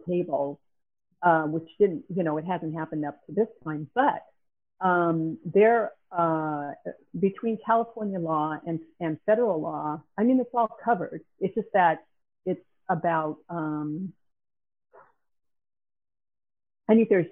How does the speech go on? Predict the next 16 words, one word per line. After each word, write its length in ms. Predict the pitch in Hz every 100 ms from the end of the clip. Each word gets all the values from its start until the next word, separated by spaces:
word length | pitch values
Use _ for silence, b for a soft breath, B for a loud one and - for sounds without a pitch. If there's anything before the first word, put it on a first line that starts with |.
| -
ten 220 | 196 196 190
state 220 | 185 160
laws 260 | 165 175 240 - _ _ -
that 120 | 170
are 60 | 156 160
broken, 400 | 151 151 190 233 - _ _ -
and 100 | 185
I 80 | 170
think 220 | 170 180
there's, 280 | 180 170 160 - -
um, 320 | 170 156 151 147
two 100 | 190
or 100 | 175 165
three 180 | 165 160 -
federal 400 | 160 156 160 -
laws. 300 | - -